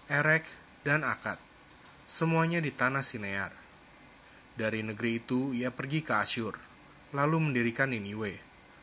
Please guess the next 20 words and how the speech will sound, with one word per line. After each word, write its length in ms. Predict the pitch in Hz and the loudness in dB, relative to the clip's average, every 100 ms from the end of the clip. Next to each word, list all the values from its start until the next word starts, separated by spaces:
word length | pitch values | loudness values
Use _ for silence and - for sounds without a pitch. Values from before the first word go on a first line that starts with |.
| - | -8
Rehobot 400 | 104 101 107 120 131 | -6 -4 -4 -4 -4
Ir, 240 | 135 135 139 - - - - - | -4 -4 -4 -12 -20 -20 -20 2
Kalah, 320 | 131 110 190 87 - - - - - 127 | 4 6 4 -2 -10 -18 -20 -20 -12 -2
dan 160 | 127 | 0
Resen 560 | 131 139 - 143 139 143 - - - | 2 2 2 2 0 -4 -12 -20 -12
di 160 | 135 139 | -2 0
antara 320 | 143 156 160 | 2 4 4
Niniwe 560 | 156 127 120 117 117 120 | 2 0 -2 -2 -4 -2
dan 240 | 143 139 | -2 -2
Kalah. 320 | 113 98 90 - - - - - - - - - | -2 -2 -2 -8 -14 -20 -20 -20 -20 -20 -20 -6
Itulah 400 | 165 165 175 160 | -4 0 0 2
kota 240 | 135 - | -2 -4
besar 240 | 98 - 101 | 0 0 0
itu. 320 | 110 - 92 - - - - - - - - - - - | -4 -6 -10 -12 -20 -20 -20 -20 -20 -20 -20 -20 -20 -4
Misraim 480 | 170 - 170 165 170 | 4 6 6 4 2
memperanakan 720 | 175 151 139 123 120 113 117 | 0 -2 2 2 2 -2 -4
orang 320 | 113 123 135 | -2 -2 0
Ludim, 320 | 117 98 101 90 98 - - - - | -2 -4 -6 -8 -16 -20 -20 -20 -8
orang 320 | 110 107 104 | -2 0 0
Anamim, 560 | 104 107 117 131 135 | -4 -4 -4 -4 -4